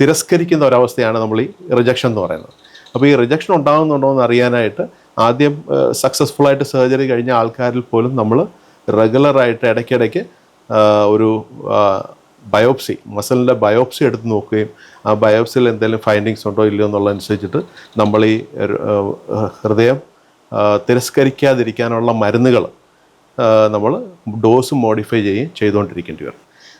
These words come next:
അപ്പോൾ വരും കാലങ്ങളിൽ നമുക്ക് ഈ ഒരു ഓർഗൻ ട്രാൻസ്പ്ലാന്റ് അല്ലെങ്കിൽ ഹൃദയ മാറ്റിവെക്കൽ ശസ്ത്രക്രിയയുടെ അവൈലബിലിറ്റി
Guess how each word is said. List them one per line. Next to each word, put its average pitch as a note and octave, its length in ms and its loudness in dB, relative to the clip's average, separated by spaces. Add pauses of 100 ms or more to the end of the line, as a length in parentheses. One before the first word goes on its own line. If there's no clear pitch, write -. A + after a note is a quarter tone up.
(160)
അപ്പോൾ A#2 240 0
വരും C3+ 220 2
കാലങ്ങളിൽ D3 520 2
നമുക്ക് C#3 380 2
ഈ C3+ 180 2
ഒരു C#3 180 4 (680)
ഓർഗൻ B2+ 340 2
ട്രാൻസ്പ്ലാന്റ് C3 540 0
അല്ലെങ്കിൽ A#2+ 380 2
ഹൃദയ A2+ 280 -2
മാറ്റിവെക്കൽ C3 460 2
ശസ്ത്രക്രിയയുടെ B2+ 720 2
അവൈലബിലിറ്റി C#3+ 840 2